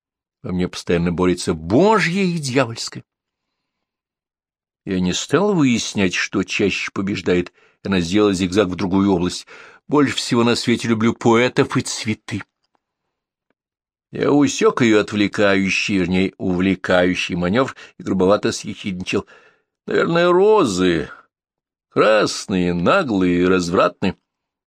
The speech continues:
"И розы тоже. В них дыхание любви и смерти. Тебе не понять". Естественно, до таких высот я ещё не поднялся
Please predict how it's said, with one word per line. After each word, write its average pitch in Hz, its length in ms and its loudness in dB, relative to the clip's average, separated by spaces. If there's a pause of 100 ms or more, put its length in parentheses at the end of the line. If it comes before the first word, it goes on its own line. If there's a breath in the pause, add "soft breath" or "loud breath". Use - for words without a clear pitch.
"И 165 200 2
розы 120 500 2
тоже. 92 440 0 (720)
В 113 80 -6
них 120 260 0
дыхание 113 580 2
любви 110 840 0
и 101 40 -2
смерти. - 840 -4 (640)
Тебе 104 320 -2
не 92 100 -4
понять". 95 420 -8 (1080)
Естественно, 101 920 -6
до 117 80 -6
таких - 380 -8
высот 104 340 -4
я 104 80 0
ещё - 260 -2
не 101 60 -2
поднялся 101 540 -2